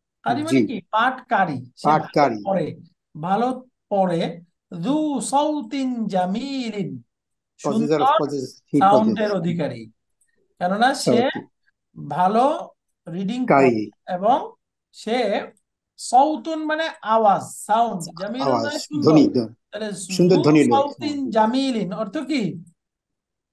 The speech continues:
Speaker 2: সুন্দর
Speaker 1: সুন্দর আওয়াজের অধিকারী।
Speaker 2: ধনী লোক, আওয়াজের অধিকারী।
Speaker 1: কারণ সে সুন্দর, আহ, কণ্ঠস্বরের অধিকারী, তাই না?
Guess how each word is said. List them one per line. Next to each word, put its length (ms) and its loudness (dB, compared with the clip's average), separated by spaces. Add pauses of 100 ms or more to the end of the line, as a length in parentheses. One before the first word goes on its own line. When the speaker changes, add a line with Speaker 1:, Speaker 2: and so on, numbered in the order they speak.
(200)
Speaker 2:
সুন্দর 340 2
Speaker 1:
সুন্দর 400 2 (100)
আওয়াজের 520 4
অধিকারী। 360 4
Speaker 2:
ধনী 100 2
লোক, 120 0 (1300)
আওয়াজের 380 0
অধিকারী। 440 -12 (140)
Speaker 1:
কারণ 340 0
সে 320 -4
সুন্দর, 600 -2 (600)
আহ, 500 -4
কণ্ঠস্বরের 720 0
অধিকারী, 500 -6
তাই 120 -4
না? 120 0